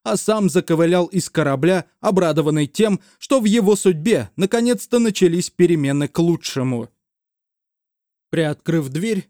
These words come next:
ведущую в недра странного корабля, Мараси глянула вслед человеку по имени Айрич,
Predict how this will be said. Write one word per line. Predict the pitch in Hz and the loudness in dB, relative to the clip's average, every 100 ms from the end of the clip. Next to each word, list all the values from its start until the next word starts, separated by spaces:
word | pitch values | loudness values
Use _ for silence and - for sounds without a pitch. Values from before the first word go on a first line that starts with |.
| - | -2
ведущую | 202 190 196 190 185 | 0 2 0 2 0
в | 170 | 2
недра | 196 190 156 | 0 0 -2
странного | 139 - 185 151 143 143 | -4 -2 -2 0 -2 -4
корабля, | 143 131 127 180 190 - _ - | -4 -4 -2 0 -2 -6 _ -8
Мараси | 233 240 214 233 | -2 -2 -2 -2
глянула | 175 170 196 196 190 | 0 2 2 2 2
вслед | - 165 170 - | 0 0 -2 -2
человеку | 165 147 170 214 220 | -4 0 0 0 -2
по | 196 190 | 0 2
имени | 185 180 185 185 185 | 2 4 4 2 0
Айрич, | 214 214 160 127 123 - | -2 0 0 -2 -4 -10